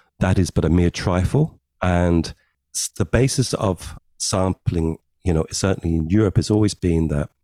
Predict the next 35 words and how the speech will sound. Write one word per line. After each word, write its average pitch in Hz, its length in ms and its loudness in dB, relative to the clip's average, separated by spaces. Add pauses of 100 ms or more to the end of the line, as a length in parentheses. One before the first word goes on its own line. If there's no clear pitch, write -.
it - 80 -2
has 98 220 -2
to - 100 -6
be - 100 -2
substantial 73 920 -2
as - 120 -6
well. 69 360 -4 (720)
So 85 560 0 (680)
when 101 240 0
we're 110 120 2
getting 117 260 2
into 95 240 0
this 131 220 0
area 98 300 2
of 73 60 -2
sampling, 71 680 0 (400)
whether 113 260 4
the 98 140 2
law 98 240 4
stands 90 400 0
up 101 180 0
or 78 120 2
it 82 100 -6
doesn't 104 260 0
stand 73 420 -2
up, 76 120 0
especially - 440 0
if - 80 -2
it - 140 0
was 85 120 -4
to - 60 -6
be 87 120 0
tried 82 360 0
by 73 160 0
juries 123 640 0